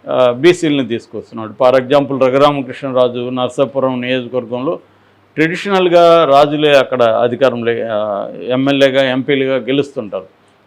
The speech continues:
ఆ, ముఖ్యంగా ఎంపీ నియోజకవర్గంలో రాజులే ఒక రెండు సార్లు మాత్రమే రామజోగయ్య ఒకసారి, ఆ, తెలుగుదేశం నుంచి ఒక, ఆయన పేరు మర్చిపోయా, తన ఒకరు.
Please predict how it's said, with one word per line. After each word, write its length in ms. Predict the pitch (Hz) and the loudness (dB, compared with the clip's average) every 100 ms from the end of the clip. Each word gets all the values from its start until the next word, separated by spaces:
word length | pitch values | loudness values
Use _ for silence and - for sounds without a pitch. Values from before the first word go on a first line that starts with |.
| - | -8
ఆ, 260 | 110 110 110 | -4 -4 -6
ముఖ్యంగా 500 | 110 113 139 143 135 | -8 -6 -4 -2 -4
ఎంపీ 240 | 135 160 | -2 0
నియోజకవర్గంలో 840 | 151 147 135 127 135 139 143 190 175 | 0 0 -2 -6 -4 -4 -4 -4 0
రాజులే 680 | 143 160 160 175 165 143 - | 4 4 4 2 2 0 -4
ఒక 220 | 139 127 135 | -6 -2 0
రెండు 300 | 131 143 151 | 0 -2 -2
సార్లు 340 | 156 156 156 | 2 2 2
మాత్రమే 520 | 151 143 135 135 143 - _ _ - | -4 -4 -4 -4 -6 -12 _ _ -4
రామజోగయ్య 800 | 123 131 143 147 135 135 131 131 | 0 2 2 0 -2 0 0 2
ఒకసారి, 580 | 131 117 - 131 131 160 - _ _ _ _ - 139 | 0 0 -2 -2 -2 -4 -10 _ _ _ _ -12 -2
ఆ, 100 | 127 117 113 113 104 - - _ _ _ _ _ _ _ 127 151 | 0 0 -2 -6 -8 -12 -20 _ _ _ _ _ _ _ -6 0
తెలుగుదేశం 560 | 160 160 151 143 135 | 4 4 4 2 -2
నుంచి 380 | 127 117 123 117 | -4 -4 -4 -4
ఒక, 240 | 110 117 127 117 113 98 107 - 120 | -4 0 2 2 0 -6 -10 -16 -18
ఆయన 220 | 107 110 120 | -16 -12 -4
పేరు 160 | 131 127 | -4 -4
మర్చిపోయా, 680 | 117 113 127 147 185 131 110 | -6 -8 -6 -6 -4 -6 0
తన 140 | 135 135 | 0 0
ఒకరు. 320 | 113 113 | -4 -8